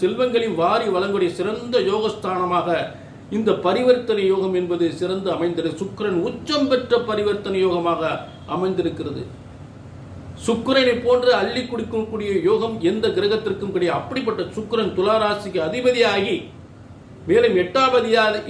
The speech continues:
எட்டாம் அதிபதியாக விபரீத ரா-, விபரீத ராஜயோகத்தில் இருப்பதால் சிறந்த யோகம்.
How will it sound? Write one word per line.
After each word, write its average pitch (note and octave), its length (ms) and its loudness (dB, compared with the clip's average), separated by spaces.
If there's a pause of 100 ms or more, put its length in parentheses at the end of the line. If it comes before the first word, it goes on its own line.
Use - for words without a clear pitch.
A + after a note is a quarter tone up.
எட்டாம் A#3 360 2
அதிபதியாக A#3 580 2
விபரீத C4 460 2
ரா-, G3+ 220 0
விபரீத C#4+ 380 2 (120)
ராஜயோகத்தில் A#3+ 640 2
இருப்பதால் F#3+ 440 -2 (280)
சிறந்த F3+ 360 -2
யோகம். - 240 -6